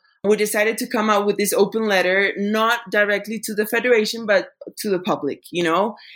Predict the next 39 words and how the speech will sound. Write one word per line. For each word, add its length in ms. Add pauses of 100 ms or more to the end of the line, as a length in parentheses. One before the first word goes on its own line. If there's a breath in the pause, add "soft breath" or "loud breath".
(140 loud breath)
And 320
we 140
practically 520
said, 340 (380)
Listen, 400
we 200
are 280
aware 380
of 60
what's 220
going 300
on, 360 (200)
and 400 (100)
we 400
wanna, 500 (360 soft breath)
like, 340
help 340
our 220
country 580
in 160
whatever 420
way 300
we 200
think, 340
like, 160
people 320
think 200
might 220
be 140
the 160
best 260
way. 360
But, 240
like, 200
here 140
we 220
are 180
to 160
support 520